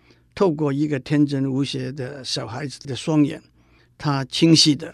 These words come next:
看到了未来。她的目光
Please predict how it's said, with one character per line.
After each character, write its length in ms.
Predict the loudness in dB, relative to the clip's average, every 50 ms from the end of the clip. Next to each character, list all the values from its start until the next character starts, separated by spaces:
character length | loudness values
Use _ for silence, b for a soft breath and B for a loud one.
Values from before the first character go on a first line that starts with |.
| _ _ -4
看 200 | 0 0 0 2
到 140 | 0 -2 -6
了 240 | -6 -8 -12 -12 -10
未 200 | -6 -4 -4 -4
来。 300 | -4 -6 -10 -14 -14 -16 -20 _ _ _ _ _ _ b b b b b b b b b b b b b b b
她 120 | 0 2
的 100 | 4 6
目 220 | 6 8 8 6 6
光 360 | 6 6 6 4 2 -2